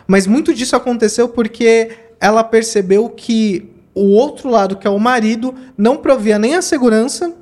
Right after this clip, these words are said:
e geralmente jogava tudo nas costas dela. Então, poxa, eu não tenho segurança de confiar num homem que vai, é, cuidar de mim e dos meus filhos.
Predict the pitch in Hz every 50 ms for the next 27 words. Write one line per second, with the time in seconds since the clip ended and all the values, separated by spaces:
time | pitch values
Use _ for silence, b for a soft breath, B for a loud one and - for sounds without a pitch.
0 | B B B B B - - 254 269 269 262 - - - - - 180 185 202 196
1 | 202 208 226 240 277 311 302 285 262 240 240 262 262 262 262 269 262 254 254 262
2 | 262 247 254 262 269 269 262 - 254 254 254 285 285 269 302 294 240 185 156 156
3 | - - b b b b b - 247 262 262 285 233 - 233 226 247 269 - 302
4 | 294 - 294 254 254 247 247 254 285 247 240 - 262 254 254 - 247 247 262 262
5 | 247 233 233 247 262 277 285 285 277 - 262 247 254 247 254 269 277 262 B B
6 | B B B B 202 220 220 220 214 214 214 202 202 208 - 269 254 233 240 240
7 | 233 220 220 233 226 226 240 269 320 370 349 330 311 - 339 370 370 - - 302
8 | 254 208 175 151 151 - - - -